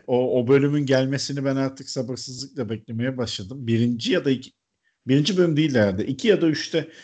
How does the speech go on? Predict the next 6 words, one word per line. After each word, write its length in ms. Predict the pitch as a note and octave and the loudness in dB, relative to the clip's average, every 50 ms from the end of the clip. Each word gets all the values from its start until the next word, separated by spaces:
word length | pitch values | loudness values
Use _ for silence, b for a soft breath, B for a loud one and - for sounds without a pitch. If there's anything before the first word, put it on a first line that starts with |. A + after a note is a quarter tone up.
| B B B B B B _ - _ | B B B B B B _ -20 _
seninle 380 | - - - A#2+ A2+ A#2 A#2 A2 | -10 -4 -2 0 0 0 0 -2
konuşmuştuk. 640 | A2+ A2+ G#2+ G2+ G2 - A2+ - - - G#2+ - - | -2 -4 -4 -4 -6 -8 -10 -12 -10 -12 -14 -12 -8
Kişisel 460 | - - - - - C3+ B2 B2 G#2+ | -8 -4 -4 0 2 2 2 2 2
gelişim 400 | A#2+ A#2+ A#2 A2 A2+ - A#2 A2+ | 0 0 0 0 -2 -4 -6 -8
kitapları 460 | - - - A2 - - A2+ G#2+ G#2 | -10 -8 -8 -8 -6 -4 -4 -2 -2
hakkında. 600 | G#2 G2+ F#2+ G2 - G#2 G2 F#2+ G#2 B2 F#3 - | -2 -4 -4 -6 -10 -10 -6 -4 -4 -6 -6 -8